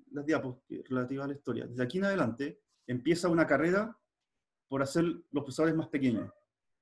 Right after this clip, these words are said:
porque saben que automáticamente aparecen estas cinco consecuencias. Entonces bien, es bien directo. Lo hacemos más pequeño y empieza a mejorar todo.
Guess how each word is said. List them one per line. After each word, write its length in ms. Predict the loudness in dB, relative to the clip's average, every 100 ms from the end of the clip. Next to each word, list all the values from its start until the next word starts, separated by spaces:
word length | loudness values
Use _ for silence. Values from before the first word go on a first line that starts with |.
| _
porque 220 | -8 -6
saben 360 | 0 2 2 2
que 80 | -2
automáticamente 840 | -2 0 0 0 0 0 -2 0
aparecen 320 | 2 2 0 -2
estas 200 | -6 -2
cinco 240 | -2 0
consecuencias. 640 | 0 -2 -2 -2 -4 -14 _ _ _ _ _ _ _ _ _ _ _ _ _ _ _
Entonces 380 | -8 -2 0 0
bien, 340 | 4 4 2 -2
es 60 | -2
bien 160 | 0
directo. 380 | 2 2 0 -12 _ _ _ _ _ _ _ -8
Lo 80 | -6
hacemos 240 | 2 4
más 140 | 4 2
pequeño 480 | 0 2 2 0 -4 -4
y 60 | -2
empieza 300 | 0 0 0
a 40 |
mejorar 360 | -2 0 -2 -2
todo. 320 | -4 -6 -10